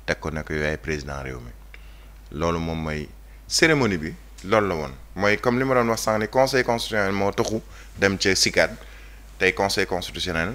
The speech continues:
moom mooy, euh, joxe, euh, lenge yi, wane daal ni président de la République fal nañ la, euh, kon, euh, doon nga ko. Gannaaw li moom bu war nañu ko defal li nga xam ni moom mooy, euh, euh,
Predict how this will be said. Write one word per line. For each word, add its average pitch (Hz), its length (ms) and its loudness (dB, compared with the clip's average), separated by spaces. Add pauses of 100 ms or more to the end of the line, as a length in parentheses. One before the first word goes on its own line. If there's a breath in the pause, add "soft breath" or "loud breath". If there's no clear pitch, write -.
moom 87 200 -4
mooy, 80 380 -4 (440 loud breath)
euh, 76 360 -2
joxe, 87 480 0
euh, 73 220 -4
lenge 82 360 0
yi, 95 240 -6 (140)
wane 87 500 2
daal 76 220 -2
ni 76 140 -8 (180)
président 87 340 0
de 80 60 -2
la 76 80 0
République 71 400 -8
fal 90 220 0
nañ 73 200 -4
la, 67 80 -6 (540 loud breath)
euh, 69 200 -4
kon, 80 260 -4 (120)
euh, 76 80 -8
doon 80 200 0
nga 73 160 -4
ko. - 160 -10 (440 loud breath)
Gannaaw 131 340 6
li 95 240 0 (520)
moom 90 280 -2
bu 98 200 -6 (100)
war 85 300 2
nañu 95 260 0
ko 117 300 -2
defal 98 420 0
li 98 100 -6
nga 92 80 -2
xam 87 220 0
ni 87 80 0
moom 87 220 -2
mooy, 85 240 0 (500 loud breath)
euh, 78 60 -4
euh, 76 1080 -4